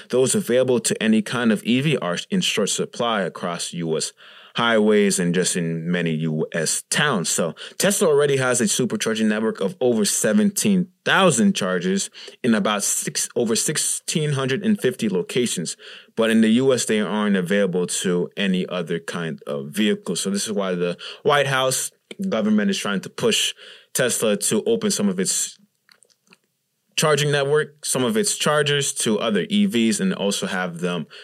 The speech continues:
build new chargers around, you know, schools, highways, stores,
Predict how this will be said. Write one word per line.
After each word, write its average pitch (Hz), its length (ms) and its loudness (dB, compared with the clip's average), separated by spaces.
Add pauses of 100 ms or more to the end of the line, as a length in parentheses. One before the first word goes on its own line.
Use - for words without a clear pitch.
(120)
build 110 240 4
new 95 180 2
chargers 87 680 -2
around, 90 420 -4
you 87 60 0
know, 78 200 -2
schools, 92 760 0
highways, 90 760 -2
stores, 90 760 -2